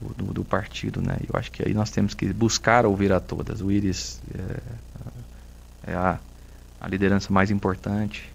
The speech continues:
Aliás, a gente tá aí, né, orando, né, e pedindo a Deus que o Iris possa se restabelecer o mais breve possível. Mas o que eu vi nas últimas eleições foi o Iris dizer que não se envolveria mais com política, inclusive dizendo que, é, não estaria nas eleições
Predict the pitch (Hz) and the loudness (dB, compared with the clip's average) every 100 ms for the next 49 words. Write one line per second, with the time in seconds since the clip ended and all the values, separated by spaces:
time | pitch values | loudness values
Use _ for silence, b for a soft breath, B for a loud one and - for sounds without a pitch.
0 | - 92 92 90 101 104 101 - 92 90 | -12 -6 -2 0 0 -2 -2 0 2 2
1 | 95 98 98 - - - - - 95 95 | 0 -2 -4 -8 -18 -16 -12 -6 -2 2
2 | 101 113 110 95 95 110 107 117 - - | 4 6 4 2 0 -2 -6 -8 -10 -8
3 | 101 104 92 101 - 101 - 101 101 - | -2 0 0 -2 0 0 2 2 2 2
4 | - 104 - 104 98 - 98 101 98 104 | 0 0 2 2 2 2 0 0 0 0
5 | - 98 95 - - - 104 - - B | 0 2 2 0 -8 -4 -4 -6 -16 B
6 | B B B B B B - - 131 - | B B B B B B -12 -8 -6 2
7 | 147 147 104 - - - 107 110 160 147 | 2 4 0 -2 -16 -14 -6 2 4 6
8 | 123 113 117 113 104 107 101 - - 139 | 4 2 2 2 2 4 2 0 -2 -2
9 | 123 98 - 127 131 143 127 113 - 113 | -2 -4 -2 2 2 2 2 2 2 0
10 | 117 123 110 110 110 107 104 101 - 110 | 2 2 4 4 4 6 6 4 0 -2
11 | 110 - - - 110 104 107 113 101 101 | 0 -2 -4 -4 -2 0 0 0 0 0
12 | - - - B B B B B B - | -4 -8 -10 B B B B B B -8
13 | 101 98 107 120 - 107 113 123 107 110 | -4 0 2 2 6 6 8 6 6 4
14 | 104 - 104 101 - | 2 0 -2 -2 -6